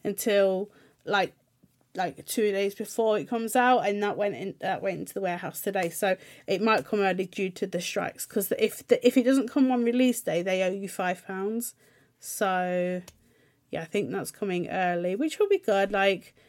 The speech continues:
I can get, get my Switch out and put that on the T V and play some Rabbids Mario X com, because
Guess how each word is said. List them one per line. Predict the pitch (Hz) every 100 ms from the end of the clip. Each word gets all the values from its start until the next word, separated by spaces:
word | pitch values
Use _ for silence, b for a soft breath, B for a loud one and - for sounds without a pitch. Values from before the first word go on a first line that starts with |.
| b b b b
I | 190
can | 190 208
get, | 196 185 - 587 202
get | 208
my | 180
Switch | - 202 -
out | 214 196 190
and | 165 190 185 180 _ _
put | - 190
that | 180 175
on | 190 196
the | 190
T | 208 190
V | 190 185 180
and | 156 156 175 175 _
play | - 190
some | 190 196 185 180 185 180
Rabbids | 185 180 180 180 - -
Mario | 196 185 180 180
X | 175 - -
com, | 170 165 170 180
because | 160 165 165